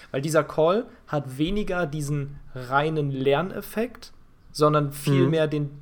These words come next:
Speaker 1: Diskussions- und Netzwerkeffekt und die Gedanken anderer, ja, Milio-,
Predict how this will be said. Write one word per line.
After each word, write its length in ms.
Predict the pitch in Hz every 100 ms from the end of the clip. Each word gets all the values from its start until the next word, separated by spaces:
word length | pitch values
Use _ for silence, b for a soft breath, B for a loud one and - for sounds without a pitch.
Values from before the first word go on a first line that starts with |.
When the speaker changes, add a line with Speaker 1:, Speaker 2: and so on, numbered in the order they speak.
| -
Speaker 1:
Diskussions- 1000 | 175 170 - 151 135 147 165 220 226 - -
und 220 | 151 147
Netzwerkeffekt 1040 | 147 165 - - 131 123 - - 160 - B B B
und 240 | 151 147
die 120 | 147 139
Gedanken 580 | 139 139 143 175 170 156
anderer, 680 | - 139 180 160 151 151 - - _ -
ja, 320 | 151 139 - - - - _ _
Milio-, 480 | 156 151 151 165 170